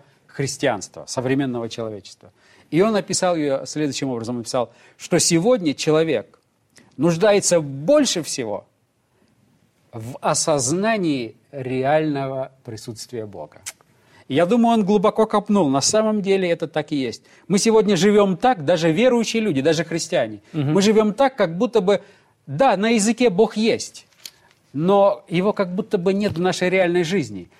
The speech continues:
Speaker 1: Его как будто бы нет в тех решениях, которые мы принимаем. Мы как будто бы настолько уже научились жить, что мы решаем всё без него.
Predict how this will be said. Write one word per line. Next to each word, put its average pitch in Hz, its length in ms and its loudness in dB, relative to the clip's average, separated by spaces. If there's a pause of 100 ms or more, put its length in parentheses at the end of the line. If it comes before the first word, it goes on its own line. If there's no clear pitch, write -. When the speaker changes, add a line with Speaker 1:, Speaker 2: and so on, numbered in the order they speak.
(200)
Speaker 1:
Его 175 180 2
как 175 220 0
будто 226 260 0
бы 185 160 4
нет 214 260 2
в - 80 -16
тех 208 240 0
решениях, 202 440 0
которые 160 360 -2
мы 156 100 0
принимаем. 156 460 -2
Мы 180 140 0
как 185 200 0
будто 233 260 2
бы 185 160 2 (280)
настолько 220 480 2
уже 185 340 4
научились 180 600 2
жить, 220 300 0
что - 180 -4
мы 190 160 0
решаем 196 360 -2
всё 185 160 -4
без 165 200 -6
него. 190 380 -2